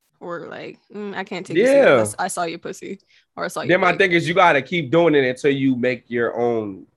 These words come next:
Speaker 1: So
Speaker 2: whatever
Speaker 1: where you
Speaker 2: you
Speaker 1: can
Speaker 2: take your mon-
Speaker 1: retire in it.
Speaker 2: Yeah.
Speaker 1: Yeah.
Speaker 2: You have to start a website and get other and recruits and all of this shit. And it's like, it's a lot of, it's a lot of, it's a lot of that.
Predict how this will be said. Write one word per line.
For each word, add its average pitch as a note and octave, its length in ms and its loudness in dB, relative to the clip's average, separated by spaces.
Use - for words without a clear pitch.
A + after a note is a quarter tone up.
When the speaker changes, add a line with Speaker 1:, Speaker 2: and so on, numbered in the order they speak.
Speaker 1:
So A2+ 60 -18
Speaker 2:
whatever A#2+ 220 2
Speaker 1:
where B2 80 -2
you G3+ 60 -2
Speaker 2:
you A#3+ 120 -2
Speaker 1:
can D#3 80 -4
Speaker 2:
take B2 100 -2
your A#2+ 100 -2
mon- - 160 0
Speaker 1:
retire E3+ 100 -6
in F3+ 200 -10
it. G3 220 -14
Speaker 2:
Yeah. C3 320 -8
Speaker 1:
Yeah. E3+ 220 -14
Speaker 2:
You C#3 120 -2
have C#3+ 180 0
to A#2 80 -10
start B2 260 2
a A2+ 60 0
website A#2 520 0
and G2+ 100 -10
get A#2 220 -8
other A#2+ 380 -4
and G#2+ 100 -6
recruits B2+ 460 -10
and G2+ 80 -10
all A2+ 160 -6
of A2+ 60 -10
this A2+ 140 -8
shit. A#2 300 -14
And A2+ 80 -16
it's A2+ 140 -18
like, G#2 200 -12
it's - 100 -18
a - 20 -2
lot B2 160 2
of, G2 200 -2
it's A#2 120 -8
a - 40 -8
lot C#3 180 -2
of, A#2 200 -6
it's C#3 160 -18
a - 40 -10
lot C#4+ 200 -2
of C3+ 100 0
that. F#2+ 240 -4